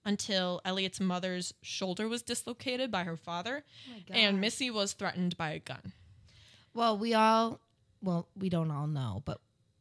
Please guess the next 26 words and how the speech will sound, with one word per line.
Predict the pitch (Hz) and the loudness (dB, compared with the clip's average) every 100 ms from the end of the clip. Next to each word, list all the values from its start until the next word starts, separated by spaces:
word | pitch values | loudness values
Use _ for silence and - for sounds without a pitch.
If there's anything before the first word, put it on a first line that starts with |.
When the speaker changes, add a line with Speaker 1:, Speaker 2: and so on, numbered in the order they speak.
| _ 180 | _ -4
Speaker 2:
we | 185 | -2
should | - 254 220 | 0 0 0
know | 196 165 156 | 0 0 -2
that | 160 | -2
it's | 151 - | -4 -4
hard | 185 180 | -2 0
to | 160 | 0
leave | 156 160 | 0 0
a | 151 | 0
situation | 156 151 147 135 - 139 | -4 -6 -4 -4 -4 -6
like | 151 | -6
that. | 147 - - _ - | -8 -10 -12 _ -2
Speaker 1:
It | 214 202 | 0 4
Speaker 2:
You | 190 | 6
Speaker 1:
is. | 175 156 - - | 6 2 -10 -2
Speaker 2:
never | 196 214 196 | 0 2 2
blame | 190 180 170 165 - | 2 4 4 2 0
Missy | 175 175 - 165 | 4 4 6 4
or | 156 | 6
her | 156 | 4
mother. | 143 135 135 - - - | 2 0 -2 -4 -8 -2
Speaker 1:
Absolutely | 220 226 247 220 | 0 0 -2 0
not. | 214 196 - - - | 2 0 0 -6 0
But | 208 233 - - - _ _ _ | 2 2 0 -10 -10 _ _ _
her | 214 | -4
mother, | 196 196 208 233 247 | 0 0 2 2 2